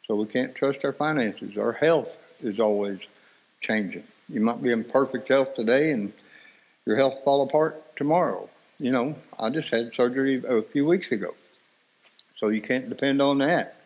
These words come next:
We can't depend on people. People are always changing their minds. We can't put our faith in their jobs.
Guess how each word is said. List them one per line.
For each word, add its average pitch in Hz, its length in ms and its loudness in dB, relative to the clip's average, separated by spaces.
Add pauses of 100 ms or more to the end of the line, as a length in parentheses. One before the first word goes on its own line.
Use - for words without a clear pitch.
(520)
We 113 100 -6
can't 120 260 -2
depend 127 340 0
on 135 140 2
people. 165 400 -2 (320)
People 117 280 0
are 123 140 6
always 131 360 2
changing 139 340 0
their 139 100 2
minds. 139 500 0
We 101 80 -16
can't 127 360 -4
put 123 100 -2
our 123 120 0
faith 135 260 0
in 131 100 -4
their 135 140 0
jobs. 127 560 0